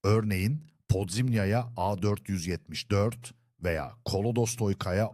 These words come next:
on dokuz gibi. İkinci olarak tıpkı havuçta olduğu gibi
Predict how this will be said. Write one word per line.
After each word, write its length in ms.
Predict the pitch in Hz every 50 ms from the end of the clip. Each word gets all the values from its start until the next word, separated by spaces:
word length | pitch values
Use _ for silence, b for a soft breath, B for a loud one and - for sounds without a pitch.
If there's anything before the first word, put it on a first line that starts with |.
| -
on 280 | - 104 107 117 104 92
dokuz 380 | 90 78 - - 78 65 -
gibi. 320 | - 76 67 69 67 62 - - _ _ _ _ _ _ _ _ _ _ _ _ _ _ _ _ _ _ _ _ _ _ _ _ _ _ _ _
İkinci 380 | 110 98 - 131 143 147 143 160
olarak 560 | 135 107 90 85 101 127 135 - - - - _
tıpkı 300 | - - 151 - - 139
havuçta 460 | 120 104 104 104 101 98 - - - 120
olduğu 340 | 101 92 82 90 98 107
gibi 360 | 101 101 92 92 95 107 120